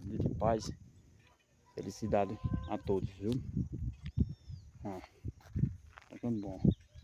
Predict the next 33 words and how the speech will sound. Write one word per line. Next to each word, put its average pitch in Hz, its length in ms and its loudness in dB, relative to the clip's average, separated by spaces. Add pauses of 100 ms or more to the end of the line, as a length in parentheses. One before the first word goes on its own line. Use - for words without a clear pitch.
(720)
A - 240 4
casa 110 180 2
que 127 80 2
eu 113 40 4
trabalhei 113 340 2
era 123 140 6
aquela 110 280 4
ali, 131 180 6
terminei, 123 540 6 (280)
ainda 98 140 -8
terminado. 117 580 2 (1300)
E 101 80 -2
já 104 160 0
tão 113 260 2
terminando 107 380 0
também 98 260 2
ali 101 340 0 (140)
a 104 140 -8
piscina. 143 580 6 (320)
Tem 120 180 2
tudo 131 200 2
terminando 120 400 4
ali, 95 200 4
graças 107 360 0
a 110 60 4
Deus 104 180 2
tá 120 100 2
tudo 117 220 8
bem 127 100 12
caminhado, 120 440 10
né? 151 180 8 (1500)
Beleza 135 640 6
pura. 82 280 2